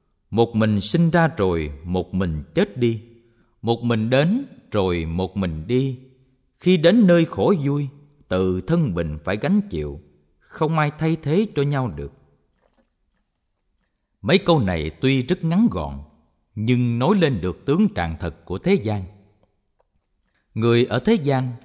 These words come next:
sống trong ái dục, giữa người với người, ai không có ái dục chấp trước? Vì thế, nói người ở trong ái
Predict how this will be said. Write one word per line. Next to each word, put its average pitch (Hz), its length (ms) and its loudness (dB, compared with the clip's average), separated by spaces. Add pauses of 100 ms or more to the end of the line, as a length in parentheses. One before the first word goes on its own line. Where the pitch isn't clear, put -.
sống 196 460 2
trong 147 180 0
ái 143 260 0
dục, 85 140 -4 (680)
giữa 110 260 4
người 110 340 4
với 196 100 6
người, 95 400 0 (680)
ai 147 300 0
không 160 300 -2
có 180 120 0
ái 214 260 -2
dục - 280 -8
chấp - 120 -4 (100)
trước? 220 180 0 (1080)
Vì 95 160 -4
thế, 110 340 -4 (460)
nói 131 280 0 (120)
người 107 300 0
ở 147 100 0
trong 160 260 -2
ái 214 160 0